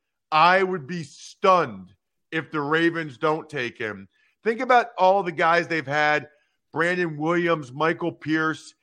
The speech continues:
He's that better. I think he could be Haloti Ngata.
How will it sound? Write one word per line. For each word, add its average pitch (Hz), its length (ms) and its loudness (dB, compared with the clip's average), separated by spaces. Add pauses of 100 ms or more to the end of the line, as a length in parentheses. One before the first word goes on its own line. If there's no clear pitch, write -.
(220)
He's 208 340 -4
that 190 320 2 (600)
better. 214 560 4 (280)
I 147 140 2
think 180 180 -4
he 170 120 -12
could 175 280 -2
be 180 140 -6
Haloti 156 480 -2
Ngata. 165 640 2